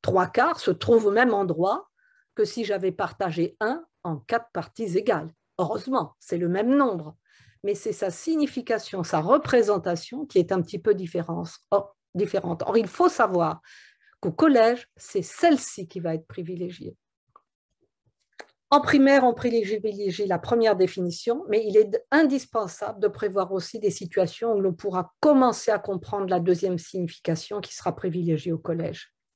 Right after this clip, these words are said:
Alors, j'ai travaillé, quand c'était beaucoup plus ouvert le programme, en C M un et en C M deux, sur une situation qui est d'ailleurs proposée dans le livre Enseigner les maths avec les fiches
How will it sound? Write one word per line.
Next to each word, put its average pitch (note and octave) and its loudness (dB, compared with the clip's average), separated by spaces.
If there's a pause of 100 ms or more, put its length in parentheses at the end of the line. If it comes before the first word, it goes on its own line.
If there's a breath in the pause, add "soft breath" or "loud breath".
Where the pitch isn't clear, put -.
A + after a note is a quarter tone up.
(680 loud breath)
Alors, - 2 (640)
j'ai F3+ 4
travaillé, A3 4
quand F3+ -2 (280)
c'était F3+ -2
beaucoup F#3 0
plus F#3+ -6 (540 loud breath)
ouvert A#3 6
le F3+ 8
programme, A#3+ 4 (540 loud breath)
en G#3+ 2
C C4 4
M B3 8
un A#3 8
et G3+ 2
en F#3+ 0
C F#3 -6
M G3 -4
deux, C#4 2
sur A#3 -10
une G3 -2
situation A#3 -2
qui G3+ -6
est F3 -2
d'ailleurs F3+ -2
proposée G3 -2
dans F3 -8
le D#3+ -6
livre F3 -8
Enseigner F3 -4
les E3+ 0
maths F3+ -4
avec E3 -4
les F3+ 4
fiches - -10